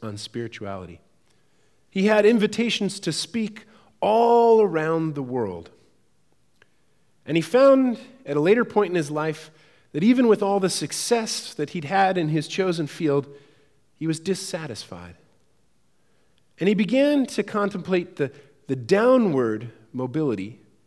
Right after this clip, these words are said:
in following Jesus Christ. And Nouwen went off to a place called the L'Arche community.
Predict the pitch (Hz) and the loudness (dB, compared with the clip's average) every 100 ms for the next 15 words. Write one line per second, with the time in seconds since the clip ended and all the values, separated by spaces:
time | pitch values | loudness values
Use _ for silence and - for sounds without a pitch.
0 | _ _ _ 123 117 - 175 185 185 185 | _ _ _ -12 -12 -6 -2 0 0 0
1 | 175 180 156 - 131 127 123 - - 82 | -2 -4 -8 -12 -12 -10 -12 -16 -16 -18
2 | - - _ _ _ _ _ _ _ 302 | -18 -20 _ _ _ _ _ _ _ _
3 | _ _ _ _ _ _ _ - _ _ | _ _ _ _ _ _ _ -20 _ _
4 | _ - 175 247 285 254 202 185 190 165 | _ -6 2 4 6 6 4 2 0 -2
5 | 170 - 160 143 180 156 - - 156 147 | -4 -2 -4 -2 -2 -2 -4 -8 -6 -4
6 | 123 117 117 123 127 156 151 - - - | -4 -6 -4 -6 -2 -2 -2 -10 -14 -12
7 | 123 117 98 - 95 | -8 -6 -6 -8 -14